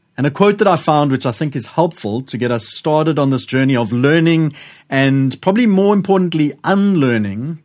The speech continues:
what it means to be a man, is from Lavi Ajayi. And it goes like this. "Being a good man is something you do, not something you are." Being a good man, in inverted commas,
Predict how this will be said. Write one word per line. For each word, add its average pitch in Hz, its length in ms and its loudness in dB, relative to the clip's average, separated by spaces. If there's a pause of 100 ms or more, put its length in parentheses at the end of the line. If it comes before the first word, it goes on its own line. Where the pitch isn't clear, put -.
(360)
what 131 140 -4
it 123 120 -2
means 139 300 0
to 139 100 -6
be 127 100 0
a 123 80 0
man, 107 460 -4 (120)
is 127 280 -6
from 131 260 -2
Lavi 147 500 0
Ajayi. 123 680 -4 (1000)
And 123 140 -2
it 117 80 -4
goes 143 220 2
like 139 140 2
this. 120 200 0
"Being 185 300 2
a 156 80 2
good 151 280 2
man 131 440 0 (520)
is 131 220 -2
something 151 440 0
you 127 100 2
do, 104 420 -2 (840)
not 131 240 -4
something 127 400 -2
you 117 160 -2
are." 95 300 -10 (1300)
Being 151 260 2
a 143 60 2
good 135 260 0
man, 120 300 0
in 113 120 0
inverted 123 360 -4
commas, 107 400 -8